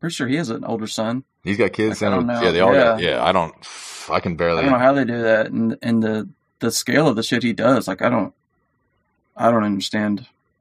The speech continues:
Speaker 2: Yeah,
Speaker 1: how
Speaker 2: I'm
Speaker 1: you get anything done. But yeah, it's, it's wild.
Speaker 2: I'm happy to, you know, keep myself surviving and, and my, my,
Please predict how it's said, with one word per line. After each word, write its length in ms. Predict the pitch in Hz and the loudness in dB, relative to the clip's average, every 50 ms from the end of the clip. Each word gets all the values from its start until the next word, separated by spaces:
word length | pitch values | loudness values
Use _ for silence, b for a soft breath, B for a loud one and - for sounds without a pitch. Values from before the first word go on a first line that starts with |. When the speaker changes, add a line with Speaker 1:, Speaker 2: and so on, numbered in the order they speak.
| _ - | _ -8
Speaker 2:
Yeah, 160 | 78 73 65 67 | -6 -4 0 2
Speaker 1:
how 60 | - | 2
Speaker 2:
I'm 60 | - | 2
Speaker 1:
you 80 | - 73 | 4 2
get 120 | 110 104 | 2 2
anything 340 | 113 131 151 139 - 104 101 | 2 2 0 0 0 0 0
done. 300 | 104 101 95 123 123 - | 2 2 0 0 -4 -6
But 100 | - - | -4 0
yeah, 140 | 113 113 113 | 2 4 4
it's, 260 | - - - - - - | 2 0 -6 -12 -12 -10
it's 180 | - - - - | -12 -12 -6 0
wild. 320 | - 113 127 120 107 104 - _ _ - | 2 2 4 2 0 -2 -6 _ _ -8
Speaker 2:
I'm 120 | - 90 | -4 -2
happy 240 | 90 90 82 - 85 | 0 0 0 0 0
to, 280 | 76 76 76 73 73 71 76 - | 0 0 0 0 -2 -4 -8 -14
you 120 | 67 78 78 | -10 -8 -6
know, 200 | 73 73 73 - _ - | -6 -6 -6 -10 _ -8
keep 180 | - 98 90 76 | -4 -4 -2 0
myself 420 | 80 78 78 - - 82 78 - | 0 0 0 0 -2 -2 -2 -2
surviving 560 | - - 80 80 80 78 80 78 80 80 78 | -2 -2 2 4 4 4 4 2 0 -2 -2
and, 320 | 78 76 76 76 73 65 - | -2 -4 -4 -6 -8 -8 -10
and 140 | 76 78 76 | -10 -6 -2
my, 160 | 76 78 78 | 0 0 0
my, 380 | 76 - - 76 78 78 78 | 0 -4 -6 -4 -2 -2 -2